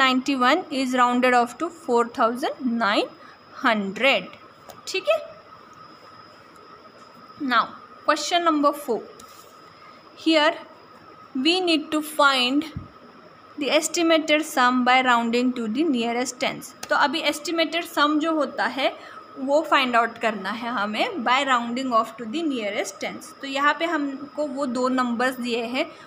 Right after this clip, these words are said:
उनको ऐड करना है, but जो actual number है उनको नहीं ऐड करना है, उनको round off करो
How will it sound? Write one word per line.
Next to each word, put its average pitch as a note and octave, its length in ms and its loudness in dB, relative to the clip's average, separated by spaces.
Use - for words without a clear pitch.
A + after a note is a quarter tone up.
उनको C4+ 240 0
ऐड C4+ 320 2
करना A#3 300 -2
है, A#3+ 280 -6
but C4+ 180 2
जो D4 100 -4
actual E4+ 380 -2
number D4 380 2
है D#4+ 140 4
उनको D4+ 300 0
नहीं F#4+ 200 0
ऐड C#4+ 260 4
करना G#3+ 280 -8
है, E3+ 80 -14
उनको C#4+ 280 -2
round C#4+ 340 4
off D#4 240 2
करो D4+ 220 4